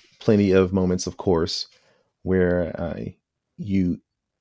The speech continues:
you are definitely deliberately acting off of something that the other person is doing as well. I can't, I keep thinking about, there's a part during the escape where we have to basically climb up this large,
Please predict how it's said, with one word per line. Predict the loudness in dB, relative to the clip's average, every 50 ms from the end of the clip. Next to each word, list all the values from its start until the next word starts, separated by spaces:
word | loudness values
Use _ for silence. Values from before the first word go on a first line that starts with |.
| _ _
you | 2 2 2
are | 2
definitely | 2 0 0 0 0 0 -2 -2 0 0 0 0
deliberately | -2 0 0 0 0 2 2 0 0 2 0 -2 -2 -2 -4 -4 -2 -2 -4 -4 -6 _ _ _ _ _ _ _ _
acting | -4 -4 -2 0 0 0 0 -2 -2 -2
off | -2 -2 -2 -2 -4 -4
of | -2 -2 -2 -2
something | -2 -4 -4 -4 -4 -4 -4
that | -4 -4
the | -2 -2 -2
other | -2 -2 -4
person | -4 -6 -6 -6 -6 -6 -6 -6 -4 -6 -8 -8 -12 _ _ _ _ _ _ _ _ _ _ _ _ _ _
is | -8 -8 -6 0
doing | 0 2 2 2 2 0
as | -2 -2
well. | 0 2 2 4 4 2 0 -4 -8 _ _ _ _ _ _
I | -2 -2 -2
can't, | 0 -2 -2 -2 -2 -6
I | -4
keep | -2 -2 -2 0
thinking | -2 -2 -2 -2 -4 -4
about, | -2 -2 -2 -4 -4 -2 -2
there's | -2 -2 -2 -2
a | -4 -8
part | -2 0 2 2 2 2 0 -4
during | -4 -4 -2 -2 -4
the | -4 -6
escape | -8 -10 -4 -2 0 0 0 0 -4 _ _
where | -4 -2 -2 0 -2 -2
we | -4 -4
have | -4 -4 -6 -6 -8 -10
to | -10 -8 -8 -8 -8 -10 -8 -8
basically | -8 -6 -6 -6 -6
climb | -2 0 2 2 2 2
up | 0 2 0
this | 0 0 0 -4
large, | -4 -2 0 2 2 2 0 -2 -4 -4 -4 -6